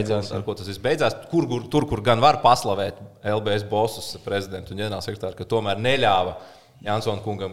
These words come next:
Speaker 2: izjaukt šo komandu, ja, un viņi tomēr nonāca līdz Olimpiskajām spēlēm. Tā kā tas viņa galvenais ieguldījums trīs trīs uzvarā. Bet es tomēr dotu gada federāciju volejbolam. Pirmkārt, divu pārolimpiskajās spēlēs četrniekā, ja, un ar visām mūsu iespējām, un vasara un tā tālāk.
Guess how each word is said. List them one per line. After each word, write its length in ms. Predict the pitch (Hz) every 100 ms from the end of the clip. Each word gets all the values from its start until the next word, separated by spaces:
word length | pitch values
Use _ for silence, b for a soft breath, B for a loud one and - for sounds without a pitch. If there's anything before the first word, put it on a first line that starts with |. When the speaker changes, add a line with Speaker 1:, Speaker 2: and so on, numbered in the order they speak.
| 113
Speaker 2:
izjaukt 400 | 117 120 127 -
šo 140 | 160
komandu, 480 | 135 160 147 110 110
ja, 60 | 113
un 220 | 113 107
viņi 140 | 104 101
tomēr 300 | 104 98 98
nonāca 400 | 101 110 123 127
līdz 120 | 127 135
Olimpiskajām 320 | 143 - 120
spēlēm. 460 | - 131 135 110 104
Tā 60 | 98
kā 80 | 104
tas 140 | 123
viņa 220 | 113 113
galvenais 380 | 117 110 110 -
ieguldījums 480 | 147 156 151 156 143
trīs 240 | 147 147 147
trīs 180 | 156 135 151
uzvarā. 300 | 147 135 120 B B B B B B
Bet 160 | 120 120
es 160 | 202 202
tomēr 300 | 165 139 110
dotu 320 | 170 147 120 - -
gada 160 | 127 131
federāciju 540 | 147 139 120 104 104
volejbolam. 640 | 107 120 95 92 95 85 -
Pirmkārt, 380 | 127 131 95 92
divu 160 | 120 104
pārolimpiskajās 720 | 104 110 113 101 - - 95 -
spēlēs 400 | 107 104 95 - - - _
četrniekā, 640 | 120 117 95 95 - -
ja, 140 | 101 101
un 80 | 98
ar 60 |
visām 320 | 95 104 95 87
mūsu 240 | 95 101 101
iespējām, 480 | 101 117 117 117 104
un 100 | 98
vasara 480 | 101 98 117 - 98
un 80 | 95
tā 140 | 95
tālāk. 320 | 95 113 98